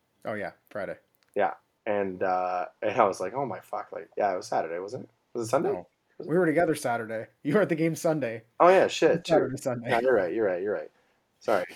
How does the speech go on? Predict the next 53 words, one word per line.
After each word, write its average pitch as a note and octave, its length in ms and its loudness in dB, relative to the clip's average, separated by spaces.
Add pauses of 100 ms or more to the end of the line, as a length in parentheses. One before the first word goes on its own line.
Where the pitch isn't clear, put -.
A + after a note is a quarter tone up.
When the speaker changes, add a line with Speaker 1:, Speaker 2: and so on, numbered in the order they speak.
(100)
Speaker 2:
Usually C#3+ 320 4
it's D#3 80 0
a A#2+ 80 4
Leafs G#2 340 0
at G2+ 380 -2
Scotiabank G2+ 520 -2
on G#2+ 100 -2
Saturday G#2+ 380 0
night, A#2 140 2
but G#2 100 -2
yeah, G2+ 120 2
you're F#2 140 -4
right. F#2 200 -2
It F2+ 80 -6
was, F#2 220 -8
it G2+ 40 -4
was F#2+ 120 -4
a F2+ 60 -10
Sunday G2 320 -4
game F2+ 240 -10 (280)
'cause G2 80 -8
they G2+ 80 -2
were F#2+ 80 -2
back-to-back. F2 680 -6
You're A2 100 2
right. F#2 140 0 (640)
Um, F#2 680 0 (160)
anyway, A2 160 -2
I F#2 60 -2
saw A#2+ 200 2
that G#2 140 0
come G2 160 -4
down. F#2+ 220 -8
I - 40 -8
was F2+ 60 -8
like, F#2 160 -10
"Man, G2 240 -4
I F2+ 60 -10
swear, F#2+ 340 -4
if F2+ 80 -8
this G2+ 180 -8
affects - 320 -10
this G2 220 -10
Leaf F#2 160 -8
game, G#2 200 -6
like, G2+ 100 -6
I G2 40 -4
haven't G#2 180 -4
gone F#2 280 -4
in E2 160 -16 (640)
eighteen G#2+ 420 -4
years, G#2+ 300 -2
but F#2+ 300 -4